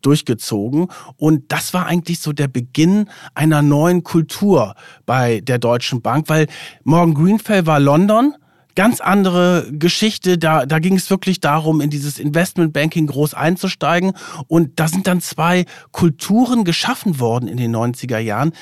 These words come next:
die man nicht vereinen konnte. Und der große Vorteil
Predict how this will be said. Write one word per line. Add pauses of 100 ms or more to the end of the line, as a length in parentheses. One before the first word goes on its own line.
(240)
die
man
nicht
vereinen
konnte.
Und
der
große
Vorteil